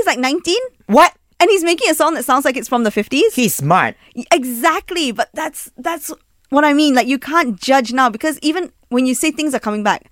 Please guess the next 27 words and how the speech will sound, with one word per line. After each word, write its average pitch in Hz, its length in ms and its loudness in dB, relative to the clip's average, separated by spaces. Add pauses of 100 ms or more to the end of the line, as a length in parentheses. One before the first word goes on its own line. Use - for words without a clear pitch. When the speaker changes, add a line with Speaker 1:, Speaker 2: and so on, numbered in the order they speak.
(180)
Speaker 1:
if 247 120 -4
you 302 120 2
walk 294 280 2
into, 311 240 -4
like, 226 200 0
a, 202 220 -2
I 180 40 -10
don't 180 120 -6
wanna 220 140 -4
say 214 140 -2
names, 196 360 -2
but, 180 120 0
like, 185 140 -2
a 202 40 -14
fashion 226 320 0
brand 202 220 2
right 180 120 -6
now, 175 200 0
Speaker 2:
Mm-hmm. 214 220 -2 (320)
Speaker 1:
it's - 140 0
not 381 140 2
like, 277 200 -2
"Oh, 330 140 2
the 262 80 -2
nineties 269 420 -2
are 220 80 -2
back. 269 280 -6